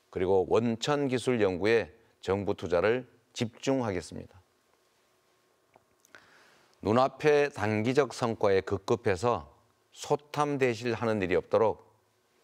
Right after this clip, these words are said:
단기 성과 중심의 연구 개발을 중장기 연구 개발로 확실하게 바꿔놓겠습니다. 둘째, 첨단 과학기술 투자를 늘려서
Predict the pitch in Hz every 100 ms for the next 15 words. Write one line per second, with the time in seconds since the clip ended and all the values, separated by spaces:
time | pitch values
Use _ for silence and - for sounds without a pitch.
0 | - _ - 98 101 107 107 139 127 135
1 | 113 110 - 110 95 95 101 95 95 90
2 | 107 101 73 _ _ _ _ - 120 135
3 | 131 120 117 123 123 151 160 - _ 104
4 | 107 98 90 76 80 98 113 113 _ -
5 | - - 95 78 95 156 - - 85 120
6 | 101 82 - 78 - _ _ _ _ _
7 | _ _ _ _ _ _ _ _ _ _
8 | _ _ _ _ - 101 92 95 76 -
9 | _ _ _ _ _ _ _ - - -
10 | - - - - - _ _ - 165 165
11 | 175 139 156 175 165 147 147 - 143 135
12 | 117 117 113 143 120